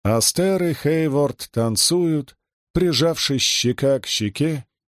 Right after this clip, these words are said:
Их губы и улыбки обращены к объятым паникой зрителям.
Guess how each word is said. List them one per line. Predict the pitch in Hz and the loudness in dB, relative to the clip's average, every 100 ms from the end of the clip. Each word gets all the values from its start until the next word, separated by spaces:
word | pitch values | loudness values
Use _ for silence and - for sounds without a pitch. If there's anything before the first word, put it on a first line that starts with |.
| _ _ _ - | _ _ _ -2
Их | 117 117 | 0 0
губы | 107 131 123 120 | 0 0 2 0
и | |
улыбки | 113 120 175 - 160 147 - _ _ _ - | 2 2 0 -2 -4 -4 -8 _ _ _ -2
обращены | 135 135 151 - 151 190 180 | 0 0 0 0 0 0 -2
к | 156 | 0
объятым | 143 117 139 170 - 147 131 | 0 2 0 0 -2 -4 -2
паникой | 113 117 113 110 - 104 101 | 0 0 0 -4 0 0 0
зрителям. | 95 98 113 - - 62 50 50 | 0 -2 -2 -2 -4 -4 -8 -10